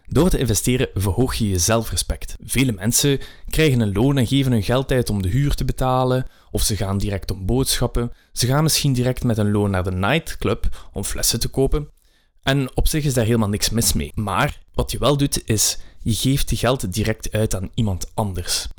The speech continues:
Je zuurverdiende centen gaan naar je huisbaas of naar je bank waar je lening hebt lopen. Je geld gaat misschien naar Albert Heijn waar je je boodschappen gaat doen of de eigenaar van die nachtclub.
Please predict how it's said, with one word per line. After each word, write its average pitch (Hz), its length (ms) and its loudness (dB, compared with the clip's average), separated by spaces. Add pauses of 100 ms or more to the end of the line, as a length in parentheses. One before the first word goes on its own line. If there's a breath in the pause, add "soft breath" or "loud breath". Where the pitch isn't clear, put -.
(320 soft breath)
Je 107 120 -2
zuurverdiende 131 580 4
centen 127 440 2
gaan 123 280 0
naar 127 100 2
je 101 140 2
huisbaas 110 800 -2 (240 loud breath)
of - 160 2
naar 156 100 0
je 117 120 2
bank 107 380 0
waar 110 140 0
je 98 140 -4
lening 135 320 0
hebt 143 180 -2
lopen. 143 400 0 (260 soft breath)
Je - 100 -2
geld 131 300 0
gaat 120 280 0
misschien 123 280 0
naar 117 200 -2
Albert 95 320 -2
Heijn 143 200 0
waar 123 120 2
je 107 60 0
je 101 80 0
boodschappen 143 500 0
gaat 123 220 -2
doen 127 240 0 (460 soft breath)
of - 340 0
de - 180 -4
eigenaar 120 440 0
van 107 120 0
die 101 120 0
nachtclub. - 500 -2